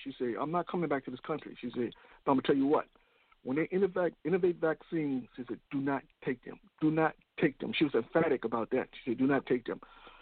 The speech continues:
She said that, uh, they're gonna have huge problems for your immune system. She said, "Please," and she, "This is all planned. They all know it." She said, "Don't take them." And she got in the plane. She left from Panama,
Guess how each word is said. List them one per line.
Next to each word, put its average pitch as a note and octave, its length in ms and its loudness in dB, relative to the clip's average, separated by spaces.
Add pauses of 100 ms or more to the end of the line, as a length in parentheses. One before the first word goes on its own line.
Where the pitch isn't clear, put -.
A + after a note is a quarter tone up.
(420)
She B2+ 180 0
said C3 280 4
that, B2 180 0
uh, B2+ 160 2
they're C3 100 6
gonna B2 200 0 (100)
have A#2+ 220 2 (160)
huge G#3+ 240 4
problems D#3 440 2
for D3 120 -2
your C#3 140 0
immune C#3+ 320 -2
system. - 300 -10
She - 100 -14
said, D3 100 -10 (180)
"Please," D#3 380 0
and A#2 180 0
she, C#3+ 100 -2
"This C3+ 140 -2
is C#3+ 80 -4
all D3+ 240 8
planned. D3+ 480 0 (240)
They C3+ 140 6
all C3+ 240 2
know D3+ 320 6
it." B2 80 -2 (320)
She - 140 -8
said, A2+ 120 -10
"Don't D3 220 2 (180)
take C#3 160 0
them." - 140 -10 (280)
And A#2 140 -10 (120)
she D#3+ 100 -2
got D#3 80 2
in C3+ 140 -2
the C3+ 60 -2
plane. C3+ 420 -2 (260)
She D3 80 0
left C#3 160 0
from B2 80 -2
Panama, B2 500 0